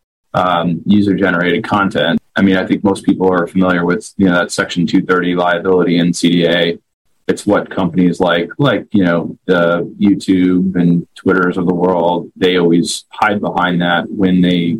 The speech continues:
when they either choose to host or not host certain content. And when they started serving in the role as edit-, ed-, you know, editorializing basically and choosing what content to actually display versus what not to display, banning people and whatnot, there was an argument that they,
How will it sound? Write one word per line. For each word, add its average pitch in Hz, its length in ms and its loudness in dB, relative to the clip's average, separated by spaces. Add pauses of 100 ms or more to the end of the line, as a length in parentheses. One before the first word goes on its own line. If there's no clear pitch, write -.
(140)
when 98 160 2
they 85 160 2
either 90 260 0
choose 95 380 2
to - 120 -2
host 92 380 -2
or 90 160 0
not 90 280 0
host 80 240 -6
certain 76 220 -4
content. 76 520 -6 (640)
And 101 200 2
when 101 140 4
they 98 120 2
started 101 440 -2
serving 104 800 0 (220)
in 98 420 4
the 98 100 2
role 98 440 2
as 90 140 -4
edit-, 92 360 -2
ed-, 101 240 -2
you 98 80 2
know, 87 240 0 (400)
editorializing 98 1080 0
basically 95 520 0
and 90 120 0
choosing 104 560 2
what 95 200 0
content 95 640 -2
to - 120 -2
actually 95 320 -2
display 92 500 0
versus 90 360 -4
what 92 180 0
not 123 220 0
to 98 80 -4
display, 90 500 -2
banning 92 460 0
people 90 340 0
and 90 80 2
whatnot, 92 500 -2
there 104 120 0
was 95 140 0
an 92 80 -4
argument 101 420 0
that 95 180 -2
they, 95 260 0